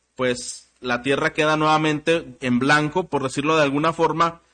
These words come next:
y ahora Noé con su familia tenían la tarea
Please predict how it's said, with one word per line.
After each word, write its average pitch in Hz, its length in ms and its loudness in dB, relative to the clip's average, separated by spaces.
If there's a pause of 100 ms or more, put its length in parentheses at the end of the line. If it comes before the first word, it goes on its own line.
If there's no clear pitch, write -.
(180)
y 131 80 0
ahora 151 240 4
Noé 156 320 2
con 165 160 -2
su 160 100 -8
familia 156 520 0
tenían 143 340 0
la 147 140 0
tarea 151 580 2